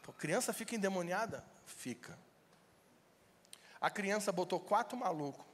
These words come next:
pro chão. Quatro homens não seguravam a criança.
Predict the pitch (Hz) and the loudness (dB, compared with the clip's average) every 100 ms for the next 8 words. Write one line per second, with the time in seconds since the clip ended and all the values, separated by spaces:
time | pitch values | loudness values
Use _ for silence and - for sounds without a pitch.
0 | - 147 - 123 104 - - - - - | -10 -4 -4 -4 -8 -14 -20 -20 -20 -20
1 | - - - - _ - 185 190 190 185 | -20 -20 -20 -20 _ 2 6 6 4 -2
2 | 156 143 127 131 165 - 175 147 131 127 | 0 0 -4 -4 -6 -6 -6 -2 -2 -2
3 | 127 110 101 | -8 -10 -12